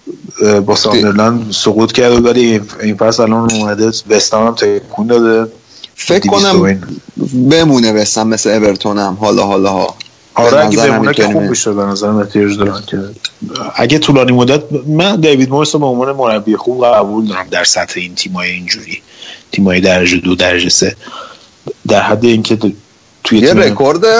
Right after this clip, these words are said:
Speaker 2: قابل توجهی هم به دست آورد، من نگاه می‌کردم.
Speaker 1: آره دیگه،
Speaker 2: اه.
Speaker 1: دویستمین بردش رو تو لیگ برتر.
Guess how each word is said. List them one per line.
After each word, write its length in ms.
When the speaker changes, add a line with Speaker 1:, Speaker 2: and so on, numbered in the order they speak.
Speaker 2:
قابل 300
توجهی 560
هم 160
به 80
دست 320
آورد، 440
من 220
نگاه 240
می‌کردم. 460
Speaker 1:
آره 340
دیگه، 200
Speaker 2:
اه. 60
Speaker 1:
دویستمین 560
بردش 400
رو 160
تو 160
لیگ 180
برتر. 500